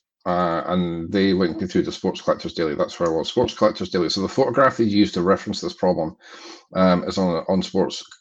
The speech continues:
Sports Collectors Daily. God, I can't speak. Uh, it shows a reference image of the numbered out of thirty-five variant of this card. So number one of thirty-five, and it's photograph with the two fake autographs on it. So literally, right before we came on,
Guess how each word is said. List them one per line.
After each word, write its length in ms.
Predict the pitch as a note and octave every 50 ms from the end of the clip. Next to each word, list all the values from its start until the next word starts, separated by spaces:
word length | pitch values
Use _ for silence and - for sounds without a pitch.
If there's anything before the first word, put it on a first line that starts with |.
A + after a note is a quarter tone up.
| - - -
Sports 560 | - - - - G#2 G2+ F#2+ - - - - - _ _ _ _ _ _ _
Collectors 680 | - - - F2+ F#2 F2+ - - - - F#2 E2+ - - - -
Daily. 420 | - F#2 F2+ E2+ C2+ C#2 C#2 - - _ -
God, 120 | - -
I 240 | - - - - -
can't 180 | - - - -
speak. 300 | - - - - - - _ _ - - - - - - - - - -
Uh, 380 | - G2+ G#2 G2 G2 G2 F#2+ F2 - -
it 120 | B2+ -
shows 300 | - - - C3 A#2+ G#2+
a 80 | F#2+ F#2+
reference 400 | F#2 G2 G2 G2+ - A2 G#2+ -
image 240 | G#2+ F#2+ F2+ E2+ E2
of 180 | E2+ E2+ E2+ -
the 480 | - F#2 F2+ F2 E2+ E2+ E2 D#2+ D#2 F2+
numbered 380 | F#2 G2+ G2 F#2+ G2 F#2 F#2+ F#2+
out 100 | F2 D2
of 80 | -
thirty-five 760 | - - G2 F2+ - - - - - G2+ G2 G2 G2 G2 F#2 -
variant 440 | - - - - F2+ E2+ E2+ E2 -
of 120 | D2+ -
this 100 | - -
card. 380 | - - - C#3 G2+ C2 - -
So 160 | - - -
number 320 | E2 F2 F2+ F2+ F2 E2+ E2
one 160 | E2+ F#2+ F#2
of 100 | F2+ F#2
thirty-five, 640 | - - F2+ E2 - - - - E2 D#2+ E2 D#2 D2
and 60 | D#2+
it's 140 | D#2 - -
photograph 540 | - - G#2+ - E2+ F#2+ F#2 E2+ D#2+ D#2 -
with 80 | F2 E2
the 80 | F2
two 200 | - - - E2
fake 280 | - - D#2 D2 C#2+ -
autographs 440 | D#2 - - - D2 C2+ C2+ - -
on 120 | - C2
it. 80 | B1+ - _ _ _ _ - - _ _
So 120 | _ -
literally, 360 | - G#2 G2 - - A#2 G2 F2+
right 140 | G#2 G2
before 260 | E2+ - - - G#2 G2
we 80 | F#2
came 160 | - F#2+ F2+
on, 340 | F#2 F2 E2+ E2 E2 D2+ D2